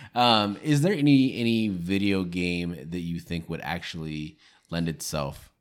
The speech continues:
um, to a, a movie.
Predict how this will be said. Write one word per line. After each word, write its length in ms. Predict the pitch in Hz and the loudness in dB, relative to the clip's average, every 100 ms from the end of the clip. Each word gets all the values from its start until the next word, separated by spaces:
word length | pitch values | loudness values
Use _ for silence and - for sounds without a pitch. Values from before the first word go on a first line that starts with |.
| _ _ _ _ | _ _ _ _
um, 560 | 76 71 67 69 80 - | -10 -8 -10 -12 -14 -12
to 640 | - 85 82 80 78 78 | -6 -2 0 0 -2 -4
a, 640 | 73 78 78 76 76 73 - | -6 -6 -4 -6 -6 -8 -10
a 140 | 82 | -8
movie. 640 | 80 78 76 69 64 76 | -6 -6 -8 -10 -12 -14